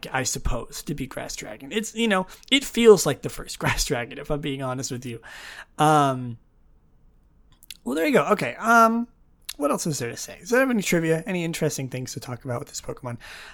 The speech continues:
Flapple and Appleton are the only Pokemon to have f-, physically identical Gigantamax forms,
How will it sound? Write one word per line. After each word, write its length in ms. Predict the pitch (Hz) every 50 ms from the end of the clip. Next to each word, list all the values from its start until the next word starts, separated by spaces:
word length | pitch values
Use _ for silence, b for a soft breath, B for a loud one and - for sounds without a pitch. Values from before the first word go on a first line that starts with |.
| B B
Flapple 440 | - - 254 285 294 - 330 330 294
and 100 | 226 202 -
Appleton 500 | 254 220 202 - 151 - - 135 135 156
are 100 | 156 156
the 140 | 147 147 151
only 320 | 170 190 240 269 311 320
Pokemon 480 | - - 165 151 151 170 156 151 151 151
to 80 | 160
have 280 | 147 - 143 127 - -
f-, 100 | 156 -
physically 520 | - - 208 220 220 247 233 254 262 262
identical 760 | 175 185 180 165 - - 147 143 - 151 - 160 151 151 - - -
Gigantamax 720 | - 151 143 135 - 139 135 127 - 135 127 123 123 -
forms, 460 | - 202 196 165 - - - - -